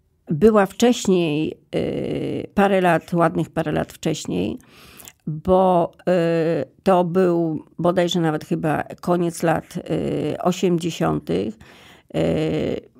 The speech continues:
grupa, e, n-, n-, gdyby podpi-, podpinała się w pewien sposób, można powiedzieć, prze-, pod organizację, a to ze Słupska, a to z Łodzi.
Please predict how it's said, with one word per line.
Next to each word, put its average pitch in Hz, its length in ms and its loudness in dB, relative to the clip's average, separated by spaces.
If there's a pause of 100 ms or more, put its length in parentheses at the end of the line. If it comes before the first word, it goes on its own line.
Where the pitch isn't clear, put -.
(100)
grupa, 185 600 4
e, - 640 -4 (140)
n-, 180 200 2
n-, 175 240 -2 (100)
gdyby 175 280 2
podpi-, - 520 -6 (160)
podpinała 185 760 2
się 131 200 -6
w 123 60 -10
pewien 143 260 -4
sposób, - 420 -10
można 151 240 -6
powiedzieć, - 380 -8
prze-, - 180 -6
pod 180 220 -4
organizację, 165 800 -4
a - 60 -6
to 165 140 -8
ze 175 140 -6
Słupska, - 640 -2
a - 80 -8
to 175 180 -6
z - 80 -8
Łodzi. 175 600 2